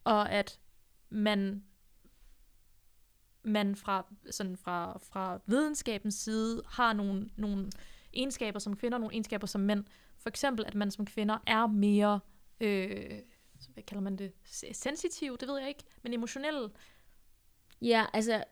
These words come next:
Speaker 2: det ved jeg ikke. Det, det er vel så østrogenniveauet.
Speaker 1: Probably.
Speaker 2: Ja, men det er jo igen en eller anden misforståelse, fordi at det er jo rigtigt, at der er biologiske forskelle på mænd og kvinder, obviously. Øhm,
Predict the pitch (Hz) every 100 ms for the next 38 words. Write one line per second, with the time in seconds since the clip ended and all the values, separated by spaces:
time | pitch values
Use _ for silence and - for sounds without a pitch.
0 | - 226 226 220 220 - _ _ _ _
1 | - - 220 214 165 - 226 208 202 208
2 | 190 196 - 196 196 220 185 175 175 170
3 | 185 - - - - 240 247 262 202 196
4 | 196 185 - - - 226 226 220 220 -
5 | - 254 254 233 240 240 233 226 214 220
6 | 226 220 220 - 185 185 196 - 208 -
7 | 254 240 - 196 196 - - - - -
8 | - - 240 214 247 240 226 220 202 196
9 | 190 202 220 208 214 190 196 190 185 -
10 | 185 - 175 165 - - 180 175 170 202
11 | 214 - 175 180 208 - 262 302 - -
12 | - - - - - - 196 190 190